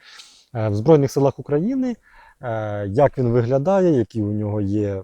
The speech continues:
функції, наскільки він, е, якісно зроблений. Ну і, коротше, про щось таке поговоримо, потім,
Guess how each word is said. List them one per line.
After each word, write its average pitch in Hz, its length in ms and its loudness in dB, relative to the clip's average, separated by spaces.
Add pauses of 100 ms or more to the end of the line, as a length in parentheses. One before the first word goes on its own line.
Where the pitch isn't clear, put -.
функції, 170 640 0
наскільки 107 520 -6
він, 98 240 -4 (460)
е, 101 180 -4
якісно 110 480 -2
зроблений. 170 640 0 (880)
Ну 147 120 -2
і, 127 60 -2
коротше, 117 360 -2 (100)
про 113 120 -2
щось 120 240 -2
таке 113 220 -6
поговоримо, 202 680 -4
потім, 113 440 -2